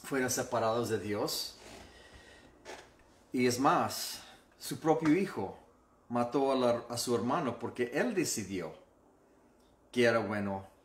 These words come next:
y qué era malo. Ahora avancemos a este mundo, a este, este día de hoy.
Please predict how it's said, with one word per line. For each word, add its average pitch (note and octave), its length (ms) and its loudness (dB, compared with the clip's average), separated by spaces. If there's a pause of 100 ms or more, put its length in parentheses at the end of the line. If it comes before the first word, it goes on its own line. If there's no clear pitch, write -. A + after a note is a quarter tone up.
(200)
y G#2+ 120 -10
qué G#2+ 100 -8
era E2+ 140 -6
malo. G2+ 260 -4 (1400)
Ahora E3+ 400 6
avancemos D#3 560 2
a D#3 140 4
este F3+ 240 0
mundo, D#3 480 2
a B2 120 4
este, D#3 200 0 (420)
este C3+ 220 -6
día D3+ 220 2
de B2 100 0
hoy. - 300 0